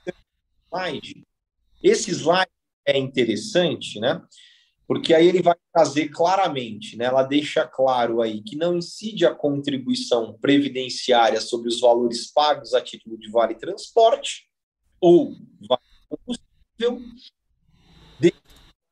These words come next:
ao estritamente necessário para o custeio da locomoção, né? Este é um outro ponto importante.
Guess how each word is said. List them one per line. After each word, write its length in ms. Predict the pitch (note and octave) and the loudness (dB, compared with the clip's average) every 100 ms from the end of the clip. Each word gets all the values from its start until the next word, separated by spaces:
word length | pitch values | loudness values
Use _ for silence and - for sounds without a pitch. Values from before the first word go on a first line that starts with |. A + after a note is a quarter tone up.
| _ _ _ _ _ _ _ _ _ _ - _ - - D3 - B2 - - - _ | _ _ _ _ _ _ _ _ _ _ -20 _ -18 2 2 4 -2 -2 -16 -16 _
ao 160 | - - | 0 4
estritamente 1040 | F3 G3+ - F3 F3+ - D#3 F3+ G#3+ G#3 F3 | 4 4 0 -4 -2 0 0 0 -4 -6 -4
necessário 760 | E3 - D3 - C#3 C3+ C3 | -6 -6 -12 -4 0 2 2
para 200 | - C3 | 2 2
o 80 | C3+ | 2
custeio 520 | - - - D#3+ D#3+ | -8 -16 -2 0 2
da 120 | C#3 C3 | 2 2
locomoção, 880 | C3 - - C#3 B3 - A#3+ A#3+ - _ _ | 0 -4 -8 -6 -8 -2 -2 -2 -10 _ _
né? 220 | D#3+ - - | -8 -8 -8
Este 300 | C#3+ C#3+ - | -6 -2 0
é 40 | |
um 160 | C3 B2+ | -2 0
outro 400 | B2+ B2+ - C3 | -2 -4 -8 -4
ponto 300 | B2+ B2+ B2 | -4 -4 -6
importante. 800 | C#3 C#3+ A3+ - G3 G#3 - - | -6 2 2 4 2 4 -2 -6